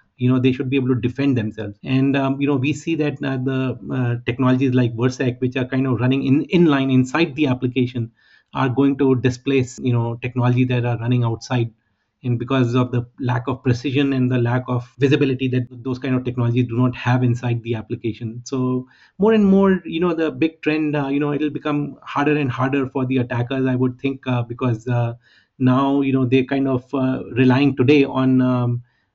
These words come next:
uh, vulnerabilities that are, um, present in the application. But if the application were not being able to, uh, get exploited, then, uh, you know, it just makes, uh, life easier. And, uh, you know,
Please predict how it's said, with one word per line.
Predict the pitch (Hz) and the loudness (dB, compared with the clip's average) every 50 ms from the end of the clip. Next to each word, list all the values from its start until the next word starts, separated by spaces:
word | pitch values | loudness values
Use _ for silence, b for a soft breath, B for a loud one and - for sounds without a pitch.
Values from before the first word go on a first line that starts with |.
| _ - | _ -12
uh, | 135 127 120 123 | -8 -6 -4 -4
vulnerabilities | 127 117 127 131 139 139 131 127 131 135 127 131 131 127 123 | 0 2 4 4 6 4 4 4 4 2 2 2 0 0 0
that | 131 127 127 | 0 2 2
are, | 123 123 123 117 113 120 | 2 2 0 0 -2 -2
um, | 120 117 117 113 - - - - - - | -4 -4 -4 -6 -8 -10 -12 -14 -4 0
present | 131 117 123 135 127 127 | 2 2 4 4 2 2
in | 127 123 | 2 2
the | 127 127 | 4 2
application. | 120 120 - 131 127 - 135 131 - 139 | 2 0 -2 -4 -4 -4 -4 -4 -2 -2
But | 131 127 | 0 0
if | 127 123 - _ | -2 -2 -4 _
the | - 135 127 | 0 0 2
application | 120 120 - 135 123 139 131 131 143 135 | 2 0 -2 -2 -2 -2 -2 -2 -2 -2
were | 131 123 | -2 0
not | 120 123 131 135 127 120 | 2 2 2 0 0 -2
being | 127 131 131 | 0 0 2
able | 123 123 123 120 | 2 2 0 0
to, | 127 131 127 123 117 120 b b b b b b b b - | 2 2 2 2 2 -2 b b b b b b b b -6
uh, | 127 120 117 120 117 | -4 -2 -2 -2 -2
get | 107 131 127 127 - | -2 -2 -2 -2 -4
exploited, | - 131 - - - 113 117 127 131 208 214 208 - _ _ _ | -8 -12 -14 -8 -2 0 0 0 0 0 -2 -4 -8 _ _ _
then, | 131 123 131 135 135 135 135 | -6 -4 -2 -2 0 0 0
uh, | 131 127 131 | 0 0 0
you | 131 | 0
know, | 131 139 | 0 -2
it | 139 127 120 | -2 -4 -4
just | 147 151 151 - 151 | -6 -6 -6 -4 -2
makes, | 147 151 147 - - - | -2 -2 -2 -6 -8 -6
uh, | 147 143 143 135 | -4 -2 0 0
life | 127 123 135 147 147 - | 0 0 0 -2 -2 -4
easier. | 147 151 151 160 151 139 | -4 -2 0 0 0 0
And, | 131 131 131 131 131 131 | 0 0 0 0 0 0
uh, | 127 127 127 123 | -2 -2 -2 -4
you | 135 135 | -6 -4
know, | 131 131 127 127 123 123 | -4 -2 -2 -4 -4 -8